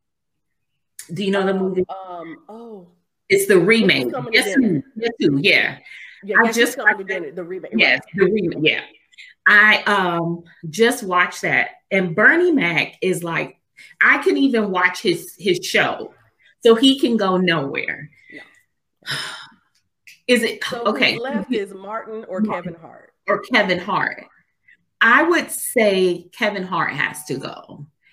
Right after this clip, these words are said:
Speaker 1: And I'm gonna keep Martin Lawrence because
Speaker 2: He will always
Speaker 1: for
Speaker 2: be Martin.
Speaker 1: me
Speaker 2: I just don't know why.
Speaker 1: Yeah. I would keep, because he's, yeah, he's Martin. That's, yeah.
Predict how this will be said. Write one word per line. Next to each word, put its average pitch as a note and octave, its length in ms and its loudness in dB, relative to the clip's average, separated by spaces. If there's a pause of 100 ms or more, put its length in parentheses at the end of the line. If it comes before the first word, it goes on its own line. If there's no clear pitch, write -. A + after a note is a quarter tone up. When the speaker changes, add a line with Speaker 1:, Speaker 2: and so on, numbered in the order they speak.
(200)
Speaker 1:
And F#3+ 240 -2
I'm G3+ 200 4
gonna A#3 220 2
keep G#3+ 300 -6
Martin D3+ 400 -2
Lawrence - 560 -10
because D#3+ 1080 0 (1200)
Speaker 2:
He - 400 -14
will F4 160 -14
always B3 260 -10
Speaker 1:
for A#3+ 100 2
Speaker 2:
be A3+ 60 8
Martin. B3+ 320 10
Speaker 1:
me C#4 160 -4 (400)
Speaker 2:
I D#3 80 -12
just E3 260 -16
don't D3 200 -14
know C3 80 -18
why. - 240 -20
Speaker 1:
Yeah. C#3+ 240 2 (340)
I A3 180 6
would B3 140 2
keep, F#3+ 340 0
because A3+ 320 0
he's, B3 180 0
yeah, A3 280 4
he's A3+ 160 -2
Martin. B3 500 0
That's, - 440 2 (100)
yeah. F3+ 160 2